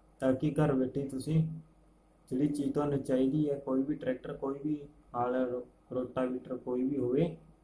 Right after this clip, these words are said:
ਤੇ ਤੁਹਾਨੂੰ ਘਰ ਬੈਠੇ ਹੀ ਮਿਲ ਜਾਂਦਾ ਹੈ। ਤੇ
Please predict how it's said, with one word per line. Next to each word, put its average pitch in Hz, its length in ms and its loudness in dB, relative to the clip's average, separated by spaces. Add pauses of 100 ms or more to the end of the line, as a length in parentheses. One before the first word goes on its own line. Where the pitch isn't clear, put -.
(300)
ਤੇ 131 80 -6
ਤੁਹਾਨੂੰ 143 280 -2
ਘਰ 151 200 2
ਬੈਠੇ 135 280 2
ਹੀ 160 120 6
ਮਿਲ 123 180 4
ਜਾਂਦਾ 113 260 -2
ਹੈ। 107 140 0 (2500)
ਤੇ 143 380 4